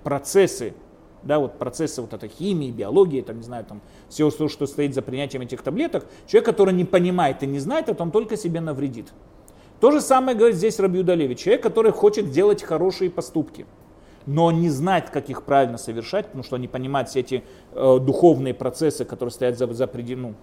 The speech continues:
в духовных мирах, он только навредит. Человек может, знаете, от большого, большого вот крестоносца утверждали, что они из-за ди-, огромной любви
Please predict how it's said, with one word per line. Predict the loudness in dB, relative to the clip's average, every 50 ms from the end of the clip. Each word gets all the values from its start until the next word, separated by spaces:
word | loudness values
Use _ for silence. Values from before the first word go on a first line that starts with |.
| -20 -20 -20
в | -16 -12 -6
духовных | -6 -2 2 2 2 2 2 -4 -10
мирах, | -8 -6 -4 -4 -4 -6 -8 -16 -20 -20 -20 -6
он | -2 0 0 2
только | 2 0 0 0 -2
навредит. | -2 -2 -2 -2 -2 -4 -4 -6 -8 -10 -14 -20 -20 -20 -20 -20 -20 -20 -20 -20 -20 -20 -20 -20 -14
Человек | -2 2 2 2 4 2
может, | 2 2 0 0 -2
знаете, | -2 -2 -2 0 0 0
от | 0 0 -2
большого, | -2 0 0 0 2 0 0 -2
большого | -2 -2 0 0 0 0 6 8 8 10
вот | 10 8 4 0 -6 -16 -20 -20 -12 -2
крестоносца | 2 2 2 4 4 4 4 4 2 2 2 2 2
утверждали, | 2 2 0 -2 2 4 4 4 4 2
что | -2 -4 -4 -4
они | -2 -2 0 0 0
из-за | 2 2 2 2
ди-, | 2 -2 -6 -6 -6 -6 -6 -6 -4 -4 -4
огромной | -2 -2 -2 -2 2 6 6 6 6 6 2 0
любви | 2 2 2 2 0 0 2 6 8 10 10 10 8 8 4 0 -8